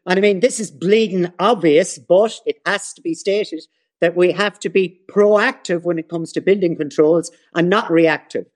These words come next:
And she didn't say this, but I know the root of it. The root of it is the removal of the clerk of works, the self-regulation by builders themselves of what they've done. And now, unfortunately, people are paying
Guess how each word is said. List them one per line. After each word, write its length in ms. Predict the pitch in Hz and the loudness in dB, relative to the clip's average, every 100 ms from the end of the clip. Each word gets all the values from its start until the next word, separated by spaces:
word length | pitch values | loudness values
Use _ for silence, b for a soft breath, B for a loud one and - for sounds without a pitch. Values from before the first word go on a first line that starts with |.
| _ _ - | _ _ -10
And 240 | 156 160 160 | -8 -6 -8
she 140 | - 196 | 0 2
didn't 240 | 277 226 | 2 0
say 200 | - 180 | 0 4
this, 200 | 190 208 | 4 2
but 120 | 190 | 0
I 140 | 180 233 | 0 2
know 160 | 190 | 2
the 100 | 156 | 4
root 280 | 156 208 - | 4 0 0
of 80 | 151 | -6
it. 100 | 156 _ _ - | -8 _ _ 0
The 100 | 180 | 2
root 260 | 214 269 208 | 2 0 -4
of 120 | 180 | -4
it 80 | 170 | -2
is 280 | 170 156 - | -2 -2 -4
the 100 | 170 | -2
removal 500 | 180 208 240 220 185 | 0 0 0 0 -2
of 120 | 170 | -2
the 60 | |
clerk 360 | 160 180 180 - | -8 -8 -8 -6
of 80 | 135 | 0
works, 420 | 170 240 - - _ _ _ _ - | 2 2 -6 -20 _ _ _ _ 0
the 100 | 175 | 0
self-regulation 1300 | - - 240 277 - 196 175 180 196 208 - 180 160 | 0 0 0 0 -2 -2 0 0 0 -2 -6 -10 -4
by 180 | 185 | -2
builders 480 | 160 214 220 190 156 | 0 0 0 -2 -2
themselves 560 | 165 143 196 202 208 170 | -6 -2 0 2 0 -2
of 120 | 143 | 0
what 220 | 160 147 | 0 2
they've 180 | 160 135 | 0 2
done. 320 | 185 190 208 _ _ - | 2 2 -2 _ _ -4
And 300 | 175 170 175 | -2 0 0
now, 460 | 180 175 147 123 _ _ - | 2 4 4 0 _ _ -4
unfortunately, 1000 | 165 160 185 190 196 175 151 151 139 b b | -2 0 2 2 0 -6 -2 -2 -2 b b
people 320 | 190 190 170 | -2 0 2
are 80 | 160 | 0
paying 440 | 156 170 165 156 | 0 0 0 -2